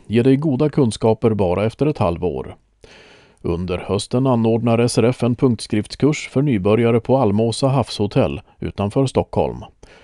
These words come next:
Kursen startar på måndagen den sjuttonde november vid lunch och avslutas på torsdagen den tjugonde november efter lunch.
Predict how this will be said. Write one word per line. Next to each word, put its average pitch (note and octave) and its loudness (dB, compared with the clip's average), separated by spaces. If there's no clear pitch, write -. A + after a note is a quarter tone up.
Kursen G#2 -2
startar G#2+ 2
på G#2 0
måndagen G#2 0
den A#2 0
sjuttonde A2+ 0
november A#2+ 2
vid A#2 -2
lunch A2 0
och D3 -2
avslutas A2 0
på B2+ -2
torsdagen A2+ 2
den B2+ 0
tjugonde A2 0
november G2+ 0
efter A2 -2
lunch. D2 -6